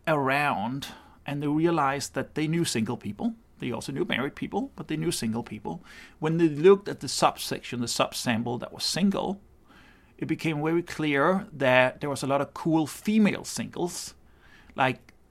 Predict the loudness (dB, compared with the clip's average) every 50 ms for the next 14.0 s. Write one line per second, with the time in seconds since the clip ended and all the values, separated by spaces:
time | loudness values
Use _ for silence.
0 | -20 -20 -20 -20 -20 -20 -20 -20 -8 -4 -2 -2 -2 -2 -2 -4 -4 -6 -10 -12
1 | -8 -6 -4 -2 -2 -2 -2 -2 -2 -2 -2 -4 -4 -4 -4 -4 -4 -4 -4 -4
2 | -4 -4 -6 -8 -8 -8 -4 -2 -2 -2 0 0 -2 -2 -2 0 0 0 0 0
3 | 0 -2 -2 -4 -6 -6 -4 -4 -4 -6 -6 -8 -10 -10 -6 -2 0 2 2 0
4 | -2 -4 -4 -4 -2 0 0 0 0 0 -2 -2 -4 -6 -8 -14 -20 -20 -18 -8
5 | -2 2 4 4 4 4 4 2 2 0 -2 -6 -4 -2 -2 -2 0 -2 -4 -6
6 | -6 -10 -16 -20 -8 4 6 8 8 8 6 2 0 -2 -2 0 0 0 0 0
7 | 0 0 0 0 0 -2 -4 -2 -2 0 0 -2 0 2 4 4 4 2 0 -2
8 | -2 -2 -2 -4 -6 -6 -4 -4 -4 -4 -4 -4 -2 -2 -2 -2 -6 -8 -16 -20
9 | -20 -20 -20 -20 -20 -20 -20 -20 -20 -20 -20 -20 -16 _ -4 0 2 4 4 6
10 | 6 6 6 6 6 8 10 10 10 10 8 6 2 0 2 2 0 2 2 2
11 | 4 4 4 4 2 -2 -8 -12 -10 -6 -2 -2 -2 -2 -4 -6 -12 -12 -14 -14
12 | -14 -16 _ _ _ _ _ _ -2 2 4 6 8 8 10 10 8 6 6 2
13 | 0 0 0 0 -2 -4 -8 -6 -2 0 0 0 0 -4 -6 -6 -6 -6 -8